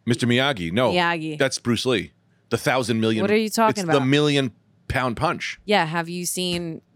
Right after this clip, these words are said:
Speaker 2: Kill Bill?
Speaker 1: Yeah, but you said Mister Miyagi. That's from Karate Kid.
Speaker 2: Okay, well, sorry.
Speaker 1: I'm not upset at you.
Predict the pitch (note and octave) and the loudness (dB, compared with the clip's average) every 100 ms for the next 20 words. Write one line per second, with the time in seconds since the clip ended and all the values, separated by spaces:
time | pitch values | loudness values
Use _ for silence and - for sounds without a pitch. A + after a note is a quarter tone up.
0 | - F#3+ F3 G#3 C#4 _ _ - E3+ D#3 | -4 0 2 2 0 _ _ 0 2 2
1 | A#2 F3+ A3 F#3 E3+ C#3 D#3 E3 A#2 D#3 | 2 2 4 2 2 2 4 4 4 2
2 | G3 - D3 C3 C3+ D#2+ - - G#3 G#3 | 0 0 0 2 0 -2 -6 -2 -2 2
3 | A#3+ F#3 D3 F3+ F3+ - F#3+ F#3+ D#3+ C#3+ | 0 0 2 2 2 0 0 0 -2 -6
4 | C3+ _ - G#2+ F3 G#3+ A#2 F#2 F2 G#2 | -14 _ -6 -2 0 0 -2 -4 -2 -4